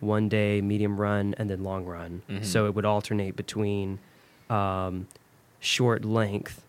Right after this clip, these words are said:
Speaker 1: but high intensity,
Speaker 2: Mm-hmm.
Speaker 1: and then more relaxed but longer distance.
Speaker 2: Yeah.
Speaker 1: And that wa-, that seemed to work pretty well. Um, and we can talk about more of the details
Speaker 2: Yeah.
Speaker 1: the further we get into it. But basically just kind of expanded over time, added more miles and more miles.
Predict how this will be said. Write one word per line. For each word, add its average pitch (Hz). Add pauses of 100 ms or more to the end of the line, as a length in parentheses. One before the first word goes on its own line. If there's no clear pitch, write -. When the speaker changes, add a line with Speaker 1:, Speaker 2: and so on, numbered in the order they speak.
(180)
Speaker 1:
but 104
high 110
intensity, 98
Speaker 2:
Mm-hmm. 95
Speaker 1:
and 107
then 101
more 98
relaxed 95
but -
longer 95
distance. 95
Speaker 2:
Yeah. 87 (420)
Speaker 1:
And 104
that 110
wa-, 113
that 113
seemed 147
to 113
work 107
pretty 104
well. 92 (340)
Um, 98
and 104
we 120
can 113
talk 107
about 98
more 104
of 92
the 92
details 95
Speaker 2:
Yeah. 90
Speaker 1:
the 120
further 104
we 101
get 98
into 98
it. 92
But 104
basically 110
just 104
kind 104
of 98 (300)
expanded 107
over 104
time, 101
added 104
more 101
miles 101
and 101
more 104
miles. 98